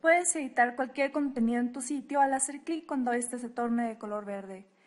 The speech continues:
Ya sea texto, imágenes o video, solo haz clic y podrás editarlo. También notarás unos puntos blancos que aparecen alrededor del sitio. Estos son los dots de estilo y sirven para diseñar tu página.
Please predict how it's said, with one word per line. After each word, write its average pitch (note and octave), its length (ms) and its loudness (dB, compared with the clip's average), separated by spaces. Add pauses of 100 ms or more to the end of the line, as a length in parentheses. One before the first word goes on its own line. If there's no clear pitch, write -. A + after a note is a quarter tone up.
(160)
Ya A#3+ 200 -2
sea A#3+ 320 2
texto, C4 560 -6
imágenes A#3 680 -6
o A#3+ 80 -4
video, C#4 400 0
solo C#4+ 260 0
haz C#4 140 -6
clic D#4+ 220 -8
y C4+ 100 -10
podrás G#3+ 400 -8
editarlo. G#3 560 -14 (160)
También D4 360 4
notarás D4 420 6
unos A#3+ 200 2
puntos B3+ 360 -4
blancos C4 380 -2
que C4 60 -4
aparecen A3 460 -2
alrededor G#3+ 400 -6
del G#3 180 -10
sitio. A#3+ 440 -8 (160)
Estos E4 280 -2
son D4 160 0
los B3+ 160 -2
dots D4 280 -2
de B3+ 80 -4
estilo B3+ 500 -6
y C4+ 120 -6
sirven C4 320 -2
para B3+ 200 0
diseñar A3 480 -6
tu A3 120 -12
página. G3+ 520 -10